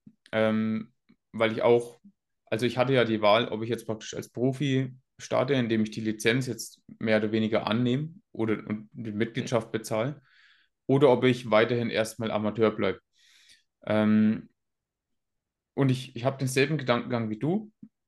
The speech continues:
Ich, ich will jetzt natürlich nicht hingehen und, ich sag mal, ohne, ohne irgendwie eine Pose zu machen, Erster werden. Das wäre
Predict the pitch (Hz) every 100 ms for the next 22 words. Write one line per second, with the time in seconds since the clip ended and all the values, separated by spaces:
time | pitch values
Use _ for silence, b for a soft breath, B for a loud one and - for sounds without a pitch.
0 | _ 113 - - 127 135 131 120 127 123
1 | 117 113 131 135 127 131 - 110 107 -
2 | 110 110 110 107 107 120 123 120 107 -
3 | 110 120 117 120 113 110 107 107 135 131
4 | 120 104 107 113 - 107 - 117 120 110
5 | 104 101